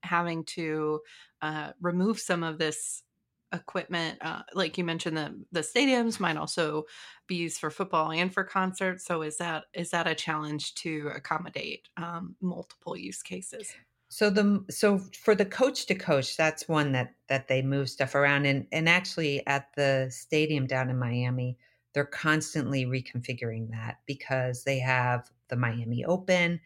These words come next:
Speaker 2: and then when they do the Miami Open, they create a whole new grand tennis court out in the,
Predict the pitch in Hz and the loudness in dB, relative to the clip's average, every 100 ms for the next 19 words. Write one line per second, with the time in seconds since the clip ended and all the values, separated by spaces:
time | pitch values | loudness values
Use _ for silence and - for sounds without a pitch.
0 | - - _ - 147 143 135 143 143 143 | -14 -20 _ 2 4 4 2 0 2 2
1 | 143 156 143 135 135 135 131 156 156 147 | 2 2 4 4 4 2 2 2 2 2
2 | 143 135 - _ - 170 165 135 127 - | 4 2 0 _ 0 2 4 2 0 -2
3 | 160 160 151 139 123 143 147 147 143 139 | 0 2 2 0 -2 0 4 4 2 -2
4 | - _ - 170 175 - - 127 123 - | -8 _ -2 0 0 -2 -2 0 0 -2
5 | 131 135 135 127 127 123 120 | -2 0 0 -2 0 0 -2